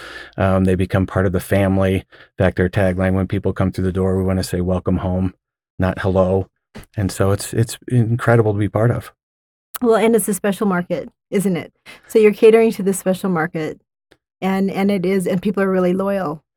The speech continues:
Speaker 2: to
Speaker 1: It
Speaker 2: this
Speaker 1: is.
Speaker 2: market, I would think.
Speaker 1: It is. There's, uh, you know,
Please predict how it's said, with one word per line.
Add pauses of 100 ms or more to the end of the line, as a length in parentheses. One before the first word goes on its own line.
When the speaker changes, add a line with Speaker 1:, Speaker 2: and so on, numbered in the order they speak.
(380)
Speaker 2:
to
Speaker 1:
It
Speaker 2:
this
Speaker 1:
is.
Speaker 2:
market,
I
would
think. (260)
Speaker 1:
It
is.
There's,
uh,
you
know,